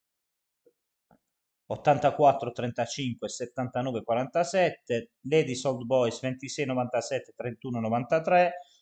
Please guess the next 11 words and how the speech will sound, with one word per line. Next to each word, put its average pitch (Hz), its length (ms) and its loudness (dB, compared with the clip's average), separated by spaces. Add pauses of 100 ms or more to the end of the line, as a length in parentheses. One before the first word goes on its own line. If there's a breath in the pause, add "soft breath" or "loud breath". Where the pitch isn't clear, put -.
(220 soft breath)
Old 156 380 6
Boys 131 560 8
undici 139 400 -2
cento 123 460 0
quarantasei 123 580 0
sessantanove 180 960 0 (160)
contro - 280 -6
i - 40 0
Sexy, 202 580 0 (580)
Immortals 139 1300 4
Soul, 131 680 4